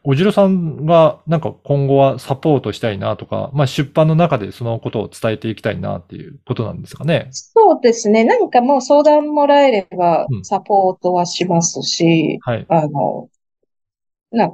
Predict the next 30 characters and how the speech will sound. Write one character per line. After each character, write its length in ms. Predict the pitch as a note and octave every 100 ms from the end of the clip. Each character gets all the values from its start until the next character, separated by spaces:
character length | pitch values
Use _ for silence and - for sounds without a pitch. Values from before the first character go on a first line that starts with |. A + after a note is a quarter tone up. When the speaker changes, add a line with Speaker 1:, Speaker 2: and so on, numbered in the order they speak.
| _
Speaker 2:
ま 120 | F#3+
あ、 40 | E3+
出 220 | G3 F#3+ -
版、 240 | G3 F#3+ G3 F#3+ A#3+
ま 100 | G3+
あ、 20 | F#3
本 280 | G#3 F3+
の 200 | E3 E3
中 240 | E3+ F#3+ F#3+
に 100 | E3
も 80 | E3
も 80 |
ち 80 | E3+
ろ 100 | -
ん 60 | D3
こ 80 | D3+
う 40 |
い 20 |
う 40 | D3+
こ 80 |
と 120 | D3 C#3+
が 100 | C#3+ - -
伝 200 | C#3 C#3+
え 40 |
て 160 | C#3 -
い 100 | -
き 140 | D3+
ま 100 | -
す 160 | D3 -
し、 400 | - D#3+ D3